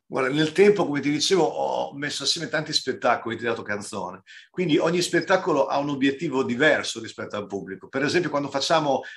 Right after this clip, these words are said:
Canta che ti passa, ci vestiamo da medici, facciamo canzoni famosissime che tutti conoscono e la gente canta insieme a noi. Io faccio il cretino, racconto barzellette, racconto storie, quindi a me interessa in quel momento lì che la gente si spensieri,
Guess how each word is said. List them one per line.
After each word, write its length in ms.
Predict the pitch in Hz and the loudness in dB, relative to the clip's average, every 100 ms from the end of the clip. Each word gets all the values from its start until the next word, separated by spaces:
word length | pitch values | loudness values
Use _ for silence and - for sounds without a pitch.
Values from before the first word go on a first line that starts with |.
| - | -2
Canta 300 | 170 175 139 | 2 4 2
che 120 | 131 | 0
ti 140 | 165 175 | -2 2
passa, 560 | 143 117 - 165 156 | 4 4 2 2 2
ci 100 | - | 0
vestiamo 340 | 123 120 151 127 | -8 -6 -6 -2
da 100 | 277 | 2
medici, 600 | 175 143 151 170 175 175 - _ | 4 4 2 0 0 -2 -14 _
facciamo 240 | 117 139 | -4 -2
canzoni 320 | 135 135 165 | -2 -4 -4
famosissime 800 | 139 127 135 139 170 - - 123 | -2 0 0 2 4 4 2 -2
che 100 | 120 | -4
tutti 320 | 120 139 160 | -4 -2 -2
conoscono 580 | 143 165 185 180 151 131 | -2 2 2 2 0 0
e 80 | - | 2
la 100 | 139 | 2
gente 340 | 135 160 143 | 2 -2 -4
canta 320 | 143 117 123 127 | 2 2 2 -2
insieme 360 | 123 127 123 | -4 -4 -2
a 40 | 123 | -2
noi. 260 | 107 110 | 0 0
Io 60 | 143 | 0
faccio 260 | 147 143 | 0 0
il 80 | 139 | -2
cretino, 680 | 151 156 151 190 165 123 110 - - | 0 0 2 2 2 2 -2 -6 -4
racconto 380 | 139 170 165 147 | -2 0 -2 0
barzellette, 800 | 143 120 139 156 180 156 - 120 | 0 4 4 6 6 4 0 -2
racconto 320 | 131 143 143 | -2 -6 -4
storie, 540 | - 180 165 135 117 | 2 6 6 6 2
quindi 220 | 175 170 | 0 0
a 60 | 139 | 2
me 100 | 180 | 2
interessa 460 | 156 156 160 - 139 | 2 2 2 2 -6
in 80 | |
quel 160 | 120 139 | -8 -4
momento 380 | 143 160 151 160 | -2 -2 0 0
lì 100 | 190 | 0
che 100 | 143 | 2
la 80 | 143 | 2
gente 260 | 170 147 | 0 -4
si 140 | - 151 | -4 -6
spensieri, 840 | - 139 123 - 175 127 95 | -4 -2 -2 4 6 6 0